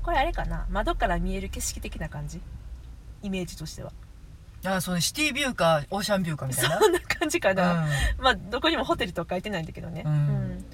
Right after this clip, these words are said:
Speaker 1: どっちが好き？そしてなぜと。ほう。
Speaker 2: はは。
Speaker 1: でもさ、この砂漠っていう選択肢さ、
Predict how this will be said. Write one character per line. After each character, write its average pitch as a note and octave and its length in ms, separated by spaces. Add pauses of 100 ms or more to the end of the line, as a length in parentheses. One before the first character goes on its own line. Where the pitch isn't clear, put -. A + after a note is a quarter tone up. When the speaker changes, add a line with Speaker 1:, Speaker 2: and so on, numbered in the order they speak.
(240)
Speaker 1:
ど G#3+ 80
っ G#3 40
ち - 160
が G3 100
好 D#4 140
き？ A#4+ 160
そ B3 120
し - 80
て E3+ 80
な F#3 180
ぜ F3+ 220
と。 - 120 (500)
ほ C4 460
う。 - 40 (360)
Speaker 2:
は A#3 360
は。 F#3 680
Speaker 1:
で F4+ 120
も G#4 180
さ、 A#3+ 400 (100)
こ A4+ 220
の A#4+ 160 (280)
砂 - 200
漠 E4+ 280
っ - 40
て D4+ 140
い A#3+ 60
う G#3+ 60
選 B3 220
択 C4 200
肢 F3 120
さ、 E3+ 320